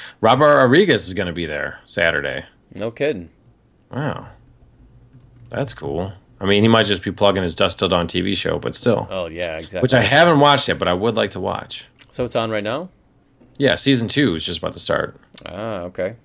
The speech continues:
Speaker 1: Um, let's see. Robot Chicken always shows good stuff. Yeah, all these people from Justice League are coming.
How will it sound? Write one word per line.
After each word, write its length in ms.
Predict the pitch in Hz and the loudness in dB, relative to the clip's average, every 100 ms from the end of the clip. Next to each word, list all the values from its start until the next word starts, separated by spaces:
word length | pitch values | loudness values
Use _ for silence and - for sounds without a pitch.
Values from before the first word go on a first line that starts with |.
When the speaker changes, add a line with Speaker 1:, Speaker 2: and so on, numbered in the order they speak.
| _ _ _ _ _ _ - | _ _ _ _ _ _ -6
Speaker 1:
Um, 600 | - 98 98 95 95 95 92 | 0 4 4 6 4 2 0
let's 120 | 87 | -2
see. 400 | - 80 80 82 | -2 -2 -2 0
Robot 300 | 85 104 104 | 2 4 4
Chicken 280 | - 104 98 | 4 2 4
always 180 | 90 92 | 4 2
shows 220 | - 92 | 2 0
good 160 | - 82 | 2 2
stuff. 240 | - 90 | 2 2
Yeah, 160 | 101 113 | 4 6
all 160 | 90 120 | 6 6
these 140 | 131 | 4
people 180 | 143 123 | 2 2
from 160 | 104 | -2
Justice 420 | 85 98 120 90 85 | 0 2 2 -2 -2
League 160 | 78 | -2
are 80 | 78 | -2
coming. 400 | 78 80 78 82 | -4 -4 -4 -6